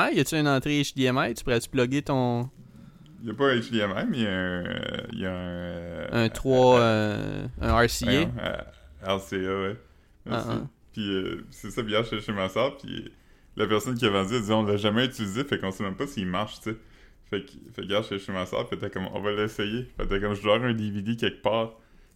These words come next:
Speaker 2: Fait comme aller fouiller dans la cave, puis le seul D V D qu'elle a trouvé, c'était Cruising Bar deux. <laughs>
Speaker 1: Oh, oui, Chris, hein ?
Speaker 2: C'est drôle.
Speaker 1: Un homme
Speaker 2: Eh, c'est
Speaker 1: déguisé en, en femme ?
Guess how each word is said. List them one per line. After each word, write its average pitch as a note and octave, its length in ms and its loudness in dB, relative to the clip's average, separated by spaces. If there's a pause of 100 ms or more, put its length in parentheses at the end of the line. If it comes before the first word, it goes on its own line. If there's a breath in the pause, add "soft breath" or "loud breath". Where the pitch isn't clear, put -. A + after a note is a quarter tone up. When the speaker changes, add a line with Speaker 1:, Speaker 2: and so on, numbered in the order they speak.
(120)
Speaker 2:
Fait G#2 120 -4
comme G2+ 140 -4
aller G2 200 2
fouiller G#2+ 260 -8
dans A2 80 2
la G2 80 0
cave, A2 400 2
puis G#2 80 -4
le G2+ 100 2
seul A#2+ 300 0
D A2+ 100 0
V G#2+ 140 -2
D A#2 100 2
qu'elle A2+ 180 4
a G#2 80 2
trouvé, G#2 360 -4
c'était G2 260 -2
Cruising A2 540 -2
Bar G2+ 260 2 (140)
deux. A2 260 -4 (160)
<laughs> - 240 0
Speaker 1:
Oh, C#3+ 180 8
oui, G2+ 120 0
Chris, C3 320 0
hein ? C3 240 0 (960)
Speaker 2:
C'est A#2 80 -8
drôle. A2 140 0
Speaker 1:
Un B2 280 6
homme F3+ 360 6
Speaker 2:
Eh, - 20 2
c'est C3 160 6
Speaker 1:
déguisé C3+ 340 8
en, A#2+ 400 4
en G#2 300 0
femme ? D#3 560 0